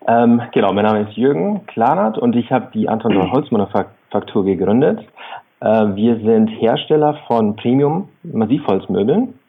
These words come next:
und haben in zweitausendfünfzehn gestartet und, äh, gut, mit einem überschaubaren, äh, Sortiment erstmal. Und der Fokus war damals erstmal zu sagen, hey, wir,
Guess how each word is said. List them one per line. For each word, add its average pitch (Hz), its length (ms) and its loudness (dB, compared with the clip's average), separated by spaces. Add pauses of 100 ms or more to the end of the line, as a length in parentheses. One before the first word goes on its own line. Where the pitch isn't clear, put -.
(720)
und 110 200 -2
haben 139 380 2
in 123 320 0
zweitausendfünfzehn 131 800 -2
gestartet 139 540 -2 (1200)
und, 139 460 2
äh, 143 240 4 (180)
gut, 135 220 0
mit 110 100 0
einem 123 220 2
überschaubaren, 127 760 0
äh, 110 460 -2 (160)
Sortiment 110 440 0
erstmal. 110 580 0 (580)
Und 120 420 0
der 117 80 0
Fokus 156 380 0 (100)
war 131 140 2
damals 131 500 2
erstmal 123 480 -2
zu 123 80 -4
sagen, 120 380 0
hey, 117 160 -2
wir, 107 260 0